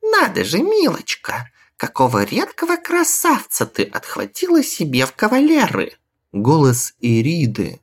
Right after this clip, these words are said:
как всегда противный и визгливый, ввинтился в уши. Даниэла с трудом сдержалась, чтобы снова не скривиться. Дарк спас ситуацию. «Мастер Даркус,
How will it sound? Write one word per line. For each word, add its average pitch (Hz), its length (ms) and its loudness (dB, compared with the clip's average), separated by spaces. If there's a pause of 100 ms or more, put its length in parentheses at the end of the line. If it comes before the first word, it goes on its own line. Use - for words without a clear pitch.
(220)
как 196 160 0
всегда 170 320 0
противный 165 600 0
и 170 200 0
визгливый, 170 960 2
ввинтился 98 960 0
в 113 300 4
уши. 101 500 -2 (340)
Даниэла 101 600 2
с - 160 -2
трудом 147 540 4
сдержалась, 85 1000 0
чтобы 95 360 0
снова 92 320 0
не 90 160 0
скривиться. - 880 0 (600)
Дарк 180 520 -2
спас - 500 -2
ситуацию. - 880 -2 (680)
«Мастер 80 520 0
Даркус, 120 680 -4